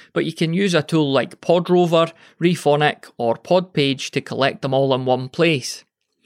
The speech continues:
Podrover will create optimized social media graphics from your reviews automatically, but you could easily use Canva to do this too, with a couple of extra steps.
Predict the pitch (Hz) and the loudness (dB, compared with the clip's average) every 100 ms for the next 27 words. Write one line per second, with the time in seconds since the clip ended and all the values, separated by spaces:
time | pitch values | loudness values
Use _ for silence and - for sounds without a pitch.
0 | - - - 240 220 175 175 196 226 160 | -20 -10 0 0 2 0 2 2 2 0
1 | - 156 143 - 139 - 143 143 139 - | -2 -2 0 0 -2 -4 -2 -2 -2 -6
2 | - 160 143 151 143 143 139 135 139 135 | -6 -4 -4 -4 -6 -4 -2 -2 0 -2
3 | 131 - - - 156 170 165 143 135 139 | -2 -6 -8 -2 0 2 2 0 -2 0
4 | 165 170 135 - 131 170 180 - 170 170 | 0 0 -2 -2 -2 0 -2 -4 0 0
5 | 147 - - - 160 - - 180 214 180 | 0 -8 -20 -6 -4 -2 -4 -2 0 0
6 | 147 131 139 131 - 143 160 156 127 - | -2 -2 -2 -2 -2 -2 0 -2 -4 -6
7 | - 113 - - - 165 160 131 _ _ | -8 -6 -6 -10 -2 2 2 0 _ _
8 | - 123 120 131 - 123 117 - 127 - | -10 -8 -4 -4 -2 -2 -4 -6 -10 -6
9 | - 143 - - | 0 0 0 -8